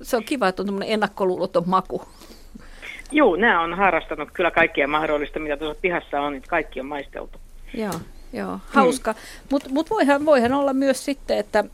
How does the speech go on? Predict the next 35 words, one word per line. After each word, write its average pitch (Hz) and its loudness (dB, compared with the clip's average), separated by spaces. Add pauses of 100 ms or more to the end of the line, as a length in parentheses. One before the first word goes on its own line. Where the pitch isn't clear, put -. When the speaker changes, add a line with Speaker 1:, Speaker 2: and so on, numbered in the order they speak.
(120)
Speaker 1:
että 214 -6
teillä 214 0
on 202 -4
vaan 214 0
joku 214 -2
tämmönen 202 -2
hyvin 220 -2 (220)
utelias 226 4
yksilö 214 2
siellä 160 0
pihalla, 165 -2
jon-, 190 0 (220)
jonka 196 -4
tapana 185 0 (240)
on 185 -4
yksinkertaisesti 180 -4
maistaa 180 -6
kaikkia. - -4 (120)
Speaker 2:
Ö, 180 2
Speaker 1:
Vaikka 196 4
Speaker 2:
nää 247 8
Speaker 1:
tuossa 208 8
kivijutussa 175 0
kyllä 170 -2 (300)
uskoisin, - -6
että - -12 (340)
niistä 180 -10
Speaker 2:
Joo, 208 2
Speaker 1:
mineraaleista - -6
Speaker 2:
näitä 240 2
Speaker 1:
olisi 240 4
kyse. 285 2
Speaker 2:
oravia 170 -2
on 160 -4
nyt 170 -10